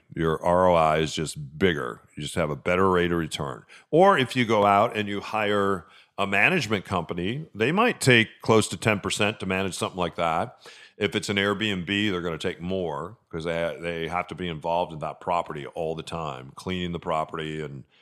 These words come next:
taking care of your clients and your guests that come. But what it does is it allows them now to own a home out there. And let's say that they own this home, and let's say it doesn't even cash flow, but, uh,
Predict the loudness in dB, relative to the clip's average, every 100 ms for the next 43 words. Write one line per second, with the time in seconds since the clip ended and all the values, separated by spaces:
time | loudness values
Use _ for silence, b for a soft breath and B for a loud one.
0 | b b -6 -4 -2 -2 -2 -2 -6 -4
1 | -4 -4 -6 -8 -8 -6 -6 -6 -10 -8
2 | -8 -8 -16 B B 0 4 4 4 4
3 | 4 8 6 4 -2 -8 -6 -4 -2 0
4 | 4 6 6 6 2 2 2 2 0 -2
5 | -2 -4 -2 0 0 0 -2 0 0 0
6 | -2 -2 -2 -2 -2 -2 -2 0 0 0
7 | -2 -4 0 2 2 0 -4 -4 -4 -4
8 | -4 -8 -16 _ b b b 0 4 4
9 | 6 4 4 2 2 4 4 4 0 -4
10 | -4 -8 _ _ _ _ -6 2 6 6
11 | 6 0 -6 -20 _ _ 0 2 2 4
12 | 4 2